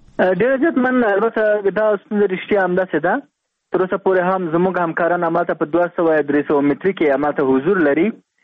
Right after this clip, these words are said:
ماشینري سره، مکمل ټولو وسایلو تجهیزات سره همالته ولاړ دي. حتی یو ځل ساحې ته هم دننه شو، بیرته د امنیتي ځواکونو په وسیله د هغې څخه اغېز نه ویستل شو،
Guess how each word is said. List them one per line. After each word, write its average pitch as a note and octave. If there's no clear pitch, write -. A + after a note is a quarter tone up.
ماشینري D3
سره، F#3
مکمل D3+
ټولو D3+
وسایلو C#3+
تجهیزات C3
سره E3+
همالته C#3+
ولاړ E3+
دي. E3+
حتی F3+
یو F#3
ځل F3
ساحې E3+
ته F#3+
هم F#3
دننه F#3
شو، E3+
بیرته E3+
د C#3+
امنیتي C#3
ځواکونو D3
په C3+
وسیله D3
د -
هغې C3+
څخه D3
اغېز C3+
نه C#3
ویستل G3
شو، F#3